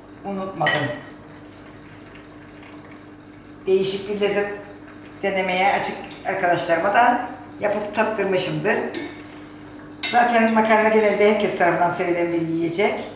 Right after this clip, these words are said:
Onun için tattırdıklarım da beğenmişlerdir. Ama evlerinde deneyip denemediklerini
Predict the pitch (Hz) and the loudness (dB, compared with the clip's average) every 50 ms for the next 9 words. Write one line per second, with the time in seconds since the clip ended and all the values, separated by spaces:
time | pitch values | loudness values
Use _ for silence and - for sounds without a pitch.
0 | - - - - - - - - 214 214 220 220 220 220 226 220 220 226 220 226 | -16 -18 -18 -20 -18 -12 -6 -2 0 2 2 2 0 0 0 2 2 0 0 -2
1 | 220 - - - 220 220 214 208 214 202 180 180 175 - - 185 185 214 220 233 | -6 -4 -2 0 0 0 0 0 0 -2 -2 -2 -2 0 2 2 2 4 4 4
2 | 240 240 240 247 240 - - - - 208 214 208 202 196 196 180 165 - - 175 | 4 4 2 0 -2 -6 -8 -8 0 2 4 4 4 4 2 0 -2 -4 -2 0
3 | 170 165 170 - 175 196 226 - - - - - - - - - - - - - | 0 0 0 0 0 0 0 0 -2 -4 -8 -10 -14 -16 -18 -20 -20 -20 -20 -20
4 | - - - - - - - - - - - - - - - - 214 214 208 208 | -20 -20 -20 -20 -20 -20 -20 -20 -20 -18 -14 -12 -12 -10 -4 0 2 4 4 6
5 | 208 214 220 220 208 202 202 196 196 202 202 220 220 214 208 202 214 220 - - | 6 6 4 2 2 2 2 2 2 2 2 4 4 4 4 4 4 2 2 2
6 | 220 208 208 202 190 170 170 - - 185 180 196 226 254 277 285 - - | 0 2 2 2 2 0 -2 -2 -2 -2 -2 0 2 2 2 2 2 0